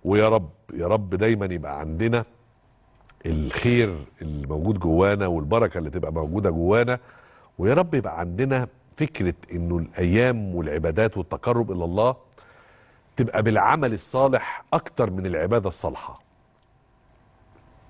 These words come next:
العمل الصالح أكتر من العبادة الصالحة.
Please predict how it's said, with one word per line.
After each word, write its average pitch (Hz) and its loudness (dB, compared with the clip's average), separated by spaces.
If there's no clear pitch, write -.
العمل 98 4
الصالح 123 -2
أكتر 120 -2
من 87 -10
العبادة 85 -4
الصالحة. - -12